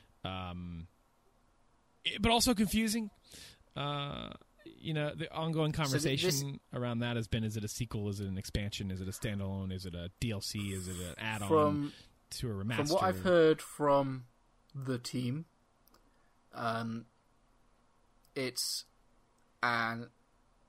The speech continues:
Speaker 2: a standalone expansion type thing. It's
Speaker 1: Yeah.
Speaker 2: not Spider-Man two. It is, here is an extension of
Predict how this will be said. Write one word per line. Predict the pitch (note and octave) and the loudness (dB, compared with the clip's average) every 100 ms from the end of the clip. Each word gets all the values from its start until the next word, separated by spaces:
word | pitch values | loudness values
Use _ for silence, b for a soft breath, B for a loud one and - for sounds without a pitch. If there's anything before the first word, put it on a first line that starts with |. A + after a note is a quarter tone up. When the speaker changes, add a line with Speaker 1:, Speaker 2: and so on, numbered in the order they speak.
| - | -12
Speaker 2:
a | - | -8
standalone | - C#3 C3+ D3 C3+ A#2 | -4 0 2 2 0 0
expansion | F#2+ - A2 A#2 - E3+ | -6 -4 -4 -4 -6 -6
type | - F#3 F#3 - - | -2 0 0 -6 -6
thing. | F3+ F3 | 0 0
It's | A2 G#2 | 0 0
Speaker 1:
Yeah. | G2+ | 4
Speaker 2:
not | D#3 - | 4 4
Spider-Man | - C#3+ C#3+ C#3 C3 | 2 2 4 4 2
two. | B2+ C#3+ D3 E3+ - - | 2 0 2 0 -6 -8
It | C3+ | -4
is, | C3+ B2+ A#2+ - _ _ _ _ - | -2 0 -2 -6 _ _ _ _ 0
here | E3 F#3 | 4 4
is | D#3+ | 4
an | E3 | 0
extension | D#3 E3 D#3 D3 C#3 C3+ | -2 2 2 0 -4 0
of | B2 A#2+ A#2+ | 2 2 0